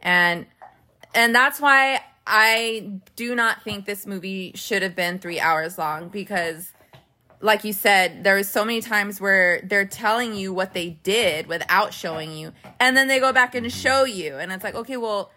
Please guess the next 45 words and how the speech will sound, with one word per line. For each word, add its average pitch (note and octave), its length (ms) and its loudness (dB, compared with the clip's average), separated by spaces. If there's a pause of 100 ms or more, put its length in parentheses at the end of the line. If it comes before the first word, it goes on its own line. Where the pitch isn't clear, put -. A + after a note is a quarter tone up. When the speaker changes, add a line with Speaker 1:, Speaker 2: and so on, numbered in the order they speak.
(680)
Speaker 1:
you B3+ 180 -8
can - 100 -10
Speaker 2:
One D#4+ 100 -2
or F4+ 40 -2
Speaker 1:
do E4+ 80 0
Speaker 2:
the - 80 4
Speaker 1:
that." C#4+ 320 4
Speaker 2:
other. - 20 -
<laughs> B3+ 60 -4
Speaker 1:
Yeah, C4 560 2
sure, D#4 340 -2
do C#4 180 -10
it D4 220 -4
once C4+ 180 -10
or B3+ 100 -12
twice, B3+ 460 -6
but, G#3+ 180 -10
like, G#3+ 360 -8
that's A#3+ 260 0 (320)
Speaker 2:
Yeah. - 160 -18
Speaker 1:
he, A#3+ 200 -8
he A#3+ 200 -10
does A#3+ 240 -2
it A3+ 140 -8
so G#3+ 420 -2
much. F3+ 640 0
It's F#3+ 120 -10
like, G3+ 160 -6
okay, F#3+ 380 -6
you F#3+ 140 -10
don't G3+ 180 -8
really G3 260 -8
need F#3+ 140 -10
to G3 80 -14
do F3 160 -10
it - 180 -12
for F3+ 200 -6
everything, E3 580 -6
for D3+ 400 -6
every E3 280 -6
story, E3 420 -6
piece F3 240 -10
of D3+ 80 -10
the A#2 80 -12
story. D#3+ 520 -8